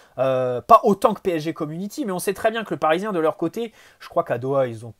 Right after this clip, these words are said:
pas vraiment de source, quoi. Eux, euh, c'est un peu les, les larbins de Luis Campos, voilà, les porte-paroles officiels, vu tous les articles à charge sur Neymar au moment, euh, de la blessure et sur, euh, plein d'autres dossiers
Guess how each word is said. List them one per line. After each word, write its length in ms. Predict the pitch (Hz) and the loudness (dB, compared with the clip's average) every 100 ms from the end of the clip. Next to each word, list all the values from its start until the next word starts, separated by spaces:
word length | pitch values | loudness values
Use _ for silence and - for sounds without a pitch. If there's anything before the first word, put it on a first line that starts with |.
| - | -4
pas 120 | 123 | -4
vraiment 540 | 113 117 120 120 123 | -4 -8 -8 -8 -12
de 140 | 113 113 | -12 -14
source, 340 | - 127 - | -14 -16 -16
quoi. 180 | - 98 _ _ - | -18 -18 _ _ 0
Eux, 380 | 160 160 170 - | 4 4 4 2
euh, 480 | 131 120 117 113 107 | 0 0 -2 -6 -8
c'est 180 | - - | -10 -10
un 80 | 113 | -10
peu 180 | - 139 | -8 -8
les, 280 | 120 104 - _ _ - | -8 -10 -14 _ _ -10
les 100 | 131 | -2
larbins 460 | 143 143 139 170 | -2 0 0 0
de 120 | 156 131 | 0 -6
Luis 240 | 131 143 - | -6 -8 -6
Campos, 400 | 143 135 156 180 - | -6 -4 -2 -2 -6
voilà, 300 | 127 117 135 | -6 0 2
les 140 | 143 117 | 2 -4
porte-paroles 560 | - - - 135 143 | -6 -4 2 2 2
officiels, 560 | 139 - 131 160 180 185 - - | 0 -4 -8 -2 -2 -2 -8 -14
vu 280 | 123 165 196 | -6 -4 -4
tous 160 | 165 | -4
les 180 | 156 147 | -2 2
articles 360 | 165 - 180 170 | 0 0 -8 -4
à 40 | |
charge 400 | 151 - 170 151 - _ | -2 2 2 2 -4 _
sur 180 | - 135 | -10 -4
Neymar 500 | 156 165 165 165 147 | -2 0 4 4 4
au 80 | 139 | -2
moment, 380 | 143 143 147 131 | -4 -2 -2 -4
euh, 80 | 120 | -4
de 120 | 139 | -4
la 120 | 135 | -4
blessure 500 | 131 135 - 160 147 - - | -2 -6 -6 -4 -4 -8 -10
et 140 | - 151 | -2 -2
sur, 340 | - - 135 | -2 -4 -2
euh, 100 | 117 | -4
plein 260 | 104 170 180 | -4 -4 0
d'autres 380 | 165 175 - 151 | 2 2 0 0
dossiers 500 | 147 139 - 165 | 0 -2 2 0